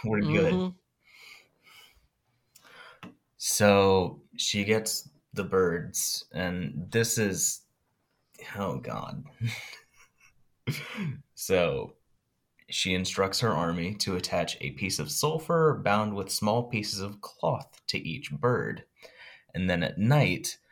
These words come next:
Speaker 1: um, she instructed her soldiers to set the pieces aflame and release the birds.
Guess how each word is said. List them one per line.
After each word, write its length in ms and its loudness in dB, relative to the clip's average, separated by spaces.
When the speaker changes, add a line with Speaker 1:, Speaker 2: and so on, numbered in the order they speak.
Speaker 1:
um, 600 -2
she 200 -6
instructed 480 -4
her 120 -8
soldiers 540 -4
to 180 -2
set 280 -2
the 80 -6
pieces 440 -6
aflame 640 0
and 160 -4
release 360 -4
the 100 -8
birds. 600 -6